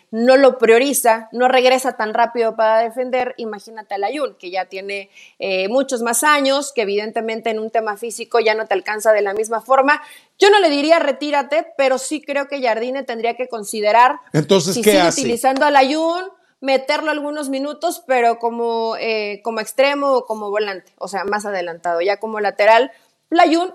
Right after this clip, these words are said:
Speaker 1: ya no te rinde de la misma forma. Podría ser, te manda buenos centros y además creo que es un tipo que tiene personalidad, más allá de que lo han reventado y que inclusive dicen que sus compañeros ya están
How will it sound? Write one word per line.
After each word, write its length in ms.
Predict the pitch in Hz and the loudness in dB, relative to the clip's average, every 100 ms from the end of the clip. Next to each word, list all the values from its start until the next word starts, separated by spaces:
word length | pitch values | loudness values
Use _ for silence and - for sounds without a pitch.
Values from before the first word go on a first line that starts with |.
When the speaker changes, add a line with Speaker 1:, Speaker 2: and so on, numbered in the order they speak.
| - | -12
Speaker 1:
ya 420 | 220 208 262 262 | -12 2 4 6
no 220 | 269 269 | 4 2
te 100 | 269 | 2
rinde 300 | 262 311 320 | 0 0 0
de 120 | 240 208 | 0 0
la 120 | 202 | -2
misma 260 | 220 240 | -6 -8
forma. 360 | 240 349 339 339 | 0 2 2 -2
Podría 220 | 381 427 | -2 -2
ser, 340 | 494 494 440 - - | -2 -2 -4 -6 -6
te 60 | |
manda 260 | 381 403 392 | -2 -2 -2
buenos 240 | 370 349 | -4 -6
centros 520 | 370 370 330 311 320 - | -6 -6 -4 -4 -4 -6
y 80 | 254 | -4
además 300 | 262 285 285 | -2 -4 -8
creo 160 | 294 | -10
que 60 | 302 | -8
es 100 | 277 | -8
un 100 | 269 | -6
tipo 260 | 285 285 | -4 -2
que 120 | 262 233 | -2 0
tiene 240 | 254 262 | 0 0
personalidad, 720 | 233 208 214 226 240 254 269 269 - - | -4 -8 -6 -2 4 6 6 2 -12 -2
más 180 | 254 269 | 0 2
allá 220 | 277 277 | 2 2
de 120 | 277 269 | 2 0
que 120 | 240 | 0
lo 80 | 240 | 0
han 120 | 254 | 0
reventado 560 | 269 233 220 269 277 | -4 -4 -4 -2 0
y 60 | 277 | -2
que 80 | 277 | -8
inclusive 380 | 214 214 254 254 | -12 -10 -4 -2
dicen 300 | 254 254 240 | -2 -6 -6
que 80 | 208 | -8
sus 160 | 196 | -10
compañeros 580 | 214 196 208 226 247 247 | -10 -8 -4 0 0 2
ya 120 | 240 | 2
están 360 | 233 254 240 | 2 2 0